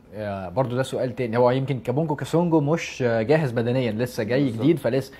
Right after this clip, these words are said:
Speaker 1: انما هو اصلًا الزمالك، وهو اتكلم كارترون في المؤتمر الصحفي امبارح عن النقطه دي، داخل الماتش بمهاجم واحد بس في القايمه، اللي
Speaker 2: مصطفى
Speaker 1: هو
Speaker 2: محمد.
Speaker 1: مصطفى محمد،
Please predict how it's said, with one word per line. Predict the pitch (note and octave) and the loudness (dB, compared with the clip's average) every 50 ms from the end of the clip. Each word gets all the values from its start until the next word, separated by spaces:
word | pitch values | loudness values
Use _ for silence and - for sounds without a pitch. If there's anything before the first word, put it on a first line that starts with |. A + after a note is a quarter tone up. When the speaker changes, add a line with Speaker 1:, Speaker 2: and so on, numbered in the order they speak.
| - - - | -20 -14 -8
Speaker 1:
انما | A#2 B2 C#3 D3+ | -4 0 2 2
هو | D3 B2 | 4 4
اصلًا | A#2+ E3+ - - D3+ C3+ | 2 2 0 0 -2 -2
الزمالك، | B2+ A2+ A2 A#2 C3 D3 D#3+ - - | -2 -2 -2 -2 0 0 -2 0 0
وهو | A2+ A#2+ | 0 0
اتكلم | A#2 - D3 D3 D#3 C#3 B2 A#2 A2+ G2+ F#2+ | 2 4 2 2 2 2 -2 -2 -2 -2 -4
كارترون | G2 - A2 G2+ - - B2+ C#3 C#3+ | -4 -4 -6 -6 -4 -4 -6 -4 -4
في | C3+ - | -6 -8
المؤتمر | A2 G#2+ F2+ F#2 B2+ B2+ B2+ | -8 -8 -6 -6 -4 -4 -4
الصحفي | A#2+ - - B2 C3 - | -6 -8 -10 -10 -8 -6
امبارح | G#2+ G#2+ B2+ B2+ A#2 G#2+ | -2 -2 0 -2 -2 -4
عن | G#2 | -8
النقطه | G#2 A2 A#2+ A2+ - G#2+ | -8 -8 -8 -8 -8 -8
دي، | G#2+ A#2 A2 - - - - - - C3 | -8 -8 -10 -12 -16 -20 -20 -10 -2 0
داخل | D3 D#3+ D#3+ F3 D#3 | 0 2 2 2 0
الماتش | C#3+ C3+ C3+ D#3 F#3 G3 - - - | 0 2 2 2 2 0 -2 -8 -8
بمهاجم | B2+ C3 A#2+ A#2+ D3 E3+ D#3+ D#3+ C#3 C3+ | -6 -4 -4 -2 -2 -2 -2 -2 0 0
واحد | D3+ C#3+ - - B2 G#2 - - - | -2 -2 -2 -4 -8 -8 -8 -10 -6
بس | A#2 C3 C3+ - - - - - - - | -4 -4 -4 -4 -6 -18 -20 -20 -20 -16
في | - | -16
القايمه، | G2 - - C3+ B2+ A#2 G2+ F2+ - - - | -10 -4 -2 -2 0 -2 -4 -8 -12 -14 -12
اللي | G2+ | -10
Speaker 2:
مصطفى | G2 G#2 A2+ | -6 -4 -2
Speaker 1:
هو | B2 B2+ B2+ | 0 0 0
Speaker 2:
محمد. | A#2+ G#2 G3 - - - | 0 -2 -6 -16 -18 -18
Speaker 1:
مصطفى | - - - B2 C#3 | -16 -10 -10 -8 -8
محمد، | A2+ - B2+ B2+ A#2+ G2+ - | -6 -4 -2 -2 -2 -4 -10